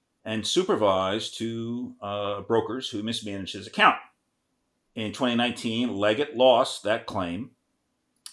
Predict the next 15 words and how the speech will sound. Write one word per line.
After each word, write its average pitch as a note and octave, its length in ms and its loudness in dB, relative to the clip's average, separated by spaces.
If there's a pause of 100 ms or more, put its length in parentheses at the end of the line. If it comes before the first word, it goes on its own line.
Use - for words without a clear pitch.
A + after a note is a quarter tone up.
with G#2+ 240 -2
three C3 240 -2
finra A#2 320 0
arbitrators A2 640 0
denying G2+ 460 -4
the F#2+ 100 -10
allegations. G#2+ 680 -2
Now, G2 160 -2
his G#3 380 2
attorney G#2+ 800 -6 (160)
took - 320 0
that A2+ 440 2 (120)
to, A2 520 -4 (160)
uh, G2 140 -2 (120)
court G#2+ 520 -2